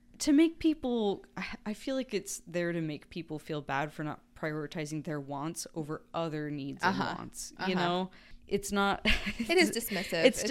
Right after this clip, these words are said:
Speaker 1: dismissive.
Speaker 2: yeah.
Speaker 1: It's not helpful. And I feel like it's very much putting the guilt and the shame and the blame on the person for even wanting to do something
Speaker 2: You're so right.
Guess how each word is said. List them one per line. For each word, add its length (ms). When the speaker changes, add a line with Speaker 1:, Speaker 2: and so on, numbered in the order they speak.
Speaker 1:
dismissive. 280
Speaker 2:
yeah. 260
Speaker 1:
It's 180
not 240
helpful. 840
And 300
I 100
feel 240
like 220
it's 240
very 420
much 480
putting 640
the 180
guilt 600
and 200
the 60
shame 600
and 160
the 80
blame 520
on 200
the 80
person 480
for 280
even 440
wanting 560
to 140
do 200
something 580
Speaker 2:
You're 80
so 380
right. 180